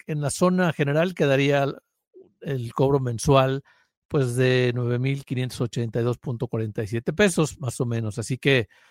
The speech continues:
pues, buenas noticias para toda la gente que estará ganando más el próximo año con esta, con este aumento al salario mínimo a,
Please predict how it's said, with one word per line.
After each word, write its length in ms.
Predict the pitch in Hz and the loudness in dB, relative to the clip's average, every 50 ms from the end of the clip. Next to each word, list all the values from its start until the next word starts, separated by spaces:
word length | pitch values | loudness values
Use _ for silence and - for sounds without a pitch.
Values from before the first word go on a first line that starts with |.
| _ _ _ _ _ _ _ _ - | _ _ _ _ _ _ _ _ -8
pues, 140 | - 127 | -4 2
buenas 200 | 135 160 160 165 | 4 4 4 6
noticias 540 | 151 151 135 - - 156 135 - 156 139 - | 4 2 0 0 -2 -2 0 2 0 0 0
para 220 | - 139 120 120 - | 2 0 0 2 2
toda 160 | - 135 123 | 2 2 2
la 80 | 123 | 2
gente 580 | - - 131 123 120 113 - 123 120 113 98 - _ _ _ _ _ _ _ _ _ _ - - 165 - | 0 -2 -4 -4 -4 -2 -2 -2 0 -2 -2 -6 _ _ _ _ _ _ _ _ _ _ -14 -14 -10 -6
que 300 | - 127 120 113 110 107 | -2 0 0 0 0 0
estará 640 | 90 - _ _ - 131 120 120 117 120 110 117 | -2 -6 _ _ -2 0 2 2 2 2 0 -2
ganando 380 | - 123 131 139 147 151 151 147 | -2 0 2 2 2 2 2 2
más 260 | 147 156 156 143 117 | 4 4 2 2 0
el 120 | 135 131 - | -2 -6 -4
próximo 420 | 143 143 123 - 143 139 139 147 | -4 -4 -4 -4 -4 0 0 2
año 340 | 151 160 160 165 175 190 - _ _ _ _ _ _ _ _ _ _ | 2 2 2 2 2 0 -2 _ _ _ _ _ _ _ _ _ _
con 180 | - 127 123 127 | -4 -2 -2 -2
esta, 640 | 123 - - - 131 120 120 113 110 101 98 - _ | -2 -4 -2 -2 0 2 2 2 0 -2 -4 -8 _
con 160 | - - 123 | -8 -6 -6
este 160 | 127 - - | -4 -2 0
aumento 360 | 131 120 117 123 123 117 131 120 | -2 0 0 -2 -2 -2 -2 -2
al 80 | - | -2
salario 340 | - 123 117 113 110 110 110 | -2 -2 -2 0 0 0 -2
mínimo 480 | 120 123 123 131 127 127 127 123 117 - _ _ _ _ _ _ _ _ _ _ _ _ _ _ _ - | -2 -2 -2 -2 -2 -2 -2 -4 -4 -8 _ _ _ _ _ _ _ _ _ _ _ _ _ _ _ -12
a, 240 | 175 135 123 117 | -10 -8 -6 -6